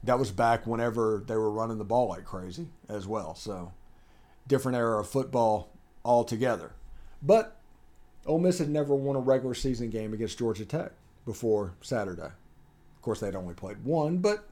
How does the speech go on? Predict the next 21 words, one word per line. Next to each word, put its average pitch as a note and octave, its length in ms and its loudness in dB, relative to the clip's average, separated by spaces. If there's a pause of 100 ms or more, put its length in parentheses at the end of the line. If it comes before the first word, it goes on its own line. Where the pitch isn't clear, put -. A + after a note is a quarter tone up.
whatever. B2+ 480 0 (1080)
History F3 440 4
can D3+ 160 0
be C3 100 4
broken B2+ 600 2 (160)
if A#2+ 240 -2
you A2+ 180 0
are G2 100 -4
due. F#2 400 -10 (160)
So C#3+ 360 6 (580)
we'll F3+ 200 8
see G#3 240 4
how G3 120 10
this F#3+ 180 6
defense D#3 480 4
looks C#3 220 0
against C3 220 -2
this C3 120 -2
high-flying B2+ 480 0
passing B2 360 0
oppor-, A#2 300 -2